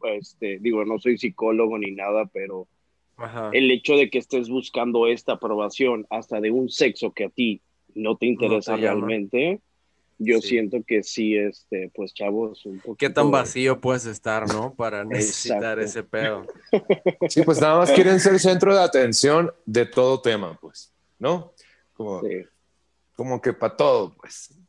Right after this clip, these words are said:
Speaker 3: Yo creo que sí, sí, este, es una psicología muy definida la que tienen, ¿no? De llamar la atención, yo creo, <laughs> en todos los sentidos.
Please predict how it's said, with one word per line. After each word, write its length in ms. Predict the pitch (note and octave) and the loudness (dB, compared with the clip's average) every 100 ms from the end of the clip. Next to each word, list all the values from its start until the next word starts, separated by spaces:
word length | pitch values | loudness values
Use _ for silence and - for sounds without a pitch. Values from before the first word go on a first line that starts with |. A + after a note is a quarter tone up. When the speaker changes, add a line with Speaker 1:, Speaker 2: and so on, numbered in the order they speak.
| _ | _
Speaker 3:
Yo 160 | - A2 | -16 -14
creo 320 | - C3 C3+ - | -6 -4 -4 -2
que 340 | C#3 D3+ D3+ - - - - - | -2 0 -2 -6 -14 -16 -18 -18
sí, 520 | - - B2+ B2+ C3 - _ _ _ _ _ _ | -14 -8 -6 -6 -8 -12 _ _ _ _ _ _
sí, 240 | - C3+ | -6 0
este, 640 | C#3 D3 - C3 G#2 F#2+ _ _ _ - | 0 -2 -4 -4 -4 -8 _ _ _ -12
es 160 | A#2+ | -10
una 340 | C3+ C3+ C3+ - | -8 -6 -6 -6
psicología 580 | B2 A#2 A2 G#2+ A#2+ A#2+ | -8 -4 -4 -2 -2 -2
muy 160 | A#2+ A#2+ | -4 -6
definida 480 | B2 G2+ G2 G2+ | -8 -10 -10 -8
la 140 | G2+ G2 | -8 -12
que 100 | - | -12
tienen, 360 | G2 F2+ F2+ A#2+ | -10 -10 -6 -2
¿no? 160 | D#3 | 2
De 80 | B2+ | 2
llamar 280 | A2 G#2 A2 | 2 0 0
la 80 | A#2+ | 0
atención, 480 | G2+ F2+ G2+ E2 | -2 -6 -8 -10
yo 120 | F2 E2 | -12 -12
creo, 240 | E2+ - _ _ _ _ _ | -12 -12 _ _ _ _ _
<laughs> 240 | B2 - | -4 0
en 180 | D#3+ C3+ | 0 2
todos 240 | B2 C3+ C3+ | 4 6 4
los 140 | C3+ | 2
sentidos. 600 | G#2+ G#2 F#2+ E2 - - | -2 -6 -8 -8 -12 -20